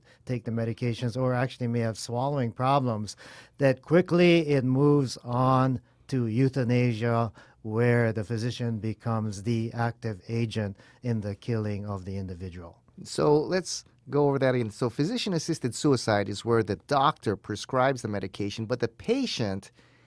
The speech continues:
Speaker 2: independently has to take that medication. Usually you said it's orally taken. So
Speaker 1: Correct.
Speaker 2: describe that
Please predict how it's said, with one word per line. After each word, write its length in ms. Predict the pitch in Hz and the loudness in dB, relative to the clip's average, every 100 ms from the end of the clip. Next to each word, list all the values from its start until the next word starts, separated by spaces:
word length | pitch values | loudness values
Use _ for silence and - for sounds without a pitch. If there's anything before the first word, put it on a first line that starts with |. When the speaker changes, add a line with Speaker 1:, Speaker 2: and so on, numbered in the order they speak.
| _ | _
Speaker 2:
independently 680 | 135 139 131 131 143 135 120 | -6 -2 -2 -2 -2 -2 -2
has 500 | 101 - 147 151 - | -4 -4 -2 -4 -6
to 160 | - 120 | -6 -6
take 560 | - - 156 107 - - _ _ | -4 -2 0 0 -4 -18 _ _
that 200 | 117 113 | -2 0
medication. 680 | 117 117 113 127 127 117 110 | 0 -2 -2 -2 -2 -4 -2
Usually 340 | 143 214 175 | -2 -2 -2
you 120 | 139 | -2
said 300 | 123 - 127 | -2 -2 -2
it's 260 | 120 104 - - _ _ - | -2 -4 -10 -16 _ _ 0
orally 560 | 135 139 123 107 98 | 4 6 4 2 -2
taken. 520 | - 101 90 - 67 | -4 -4 -4 -8 -12
So 240 | - - 127 | -12 -6 -6
Speaker 1:
Correct. 180 | 110 90 | -6 -6
Speaker 2:
describe 560 | 165 - 277 311 294 | -6 -6 0 0 2
that 220 | 175 120 | 2 2